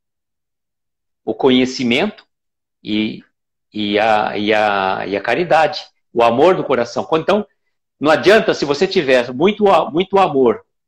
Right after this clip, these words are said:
e menos, e menos,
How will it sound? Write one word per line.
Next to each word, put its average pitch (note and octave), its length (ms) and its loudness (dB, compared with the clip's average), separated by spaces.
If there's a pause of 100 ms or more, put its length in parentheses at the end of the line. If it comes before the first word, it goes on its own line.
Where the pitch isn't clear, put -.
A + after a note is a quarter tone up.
(1080)
e B2+ 100 -2
menos, D3 720 0 (140)
e A#2 80 -4
menos, C3+ 1000 -2